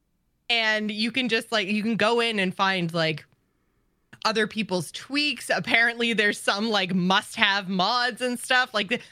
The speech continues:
there's this whole, like, underground community simulating democracy, and I had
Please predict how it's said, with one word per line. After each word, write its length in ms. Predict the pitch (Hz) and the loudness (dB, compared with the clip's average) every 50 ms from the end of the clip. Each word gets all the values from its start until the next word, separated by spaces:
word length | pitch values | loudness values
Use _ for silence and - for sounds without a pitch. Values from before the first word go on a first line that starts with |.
| _ _ - | _ _ -2
there's 200 | 240 339 403 403 | 0 0 0 2
this 300 | - 508 494 - - - - | 2 0 0 0 -2 -12 -12
whole, 760 | - - - - 392 415 440 453 440 440 440 440 440 440 403 | -14 -8 0 0 2 2 2 0 -2 -2 -2 -2 -4 -4 -2
like, 200 | 415 403 392 - - - | -2 -2 -2 -2 -2 -2
underground 1000 | 269 320 349 381 381 392 370 - - 247 254 277 285 302 302 311 302 285 - - _ _ _ _ - | -2 -2 0 2 2 2 2 2 2 2 2 2 2 0 -2 -2 -4 -6 -8 -16 _ _ _ _ -8
community 640 | - 294 269 269 294 359 440 440 359 269 294 285 | -4 -2 0 2 2 2 2 2 0 0 0 -2
simulating 760 | 330 - - - 311 339 370 381 370 339 330 339 320 370 285 240 | -2 -4 -2 -4 -4 -2 0 0 0 0 0 2 0 0 0 0
democracy, 680 | 262 262 240 269 302 403 508 - 359 415 - - 311 277 | -2 0 0 2 0 0 0 -2 -6 -6 -2 -2 -2 0
and 80 | 262 277 | 2 2
I 100 | 320 339 | 2 2
had 140 | - 403 | 2 0